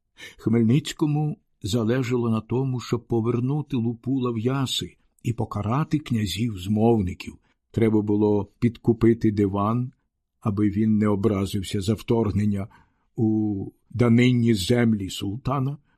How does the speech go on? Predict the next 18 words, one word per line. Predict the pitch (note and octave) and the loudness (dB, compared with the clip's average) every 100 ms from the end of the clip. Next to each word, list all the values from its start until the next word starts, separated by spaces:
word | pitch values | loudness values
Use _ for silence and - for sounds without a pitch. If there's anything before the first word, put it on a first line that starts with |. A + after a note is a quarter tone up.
| _ | _
Посланники | B2+ C3 D3 D#3 D#3 D3+ E3 | -2 0 2 2 0 2 4
гетьмана | C3 D3 D3+ C#3+ C#3 C#3+ - _ - | 6 4 2 -4 -4 -4 -10 _ -2
відбули | A#2 B2+ A#2 D#3 F#3 | 0 2 2 4 2
з | C3 | 2
дарами | G#2+ A#2 B2+ C3 B2 | 0 2 4 4 2
до | A2 A2 | 2 0
державців | G#2+ F#2+ G#2+ G2 - G2 | 0 -2 -2 -4 -4 -6
порти, | F#2 A#2 B2+ - E3 D#3+ _ _ _ - | -2 0 0 -2 -6 -6 _ _ _ -2
які | A#2 A#2 A#2 A2+ A2+ | -2 0 -2 -2 -2
віддали | G#2 B2 A#2 B2+ C3 | -2 -2 2 2 2
Дунайські | C#3 A2+ A2+ A#2 A2+ - A#2 | 2 2 2 -2 -4 -4 -4
князівства, | A2+ A2 A#2 C#3 C3 A#2+ | 0 0 0 -4 -4 -4
так | A#2 A2+ | -2 0
би | A2+ | 0
мовити, | A2+ A#2+ A2+ A#2 G#2+ - _ - | 2 2 0 0 -2 -4 _ -8
на | A2+ | -6
прилюдний | A2+ - B2+ A2+ A#2+ G#2+ G#2 G2 | -2 2 4 6 4 2 0 -2
торг, | - B2+ C#3+ C#3 | 0 0 0 -4